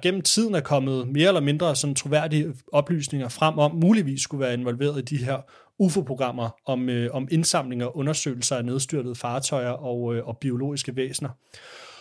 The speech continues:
Og hvad er det så helt præcis, der er interessant ved Battelle Memorial Institute, som jo også har en finger med, som sagt, i, i driften af Thulebasen og Camp Summit midt på, på indlandsisen? Altså, jeg tror,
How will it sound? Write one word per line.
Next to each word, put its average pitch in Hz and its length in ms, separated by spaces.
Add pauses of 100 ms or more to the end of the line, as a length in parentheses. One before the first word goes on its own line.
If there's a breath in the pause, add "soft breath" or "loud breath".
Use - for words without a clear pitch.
(160 loud breath)
Og 151 60
hvad 151 120
er 185 40
det 202 100
så 208 120
helt 202 180
præcis, - 380
der 185 120
er 139 320
interessant 151 580
ved 151 80
Battelle 160 400
Memorial 160 520
Institute, - 560
som 135 180
jo 135 180
også 147 240
har 165 60
en 139 100
finger 165 260
med, 151 180
som 147 160
sagt, 151 360
i, 143 280
i 139 40
driften 143 420
af 139 60
Thulebasen 143 680
og 127 60
Camp 127 260
Summit 151 340
midt 143 180
på, 139 280
på - 80
indlandsisen? 143 680 (1200 loud breath)
Altså, 156 140
jeg 160 100
tror, 175 160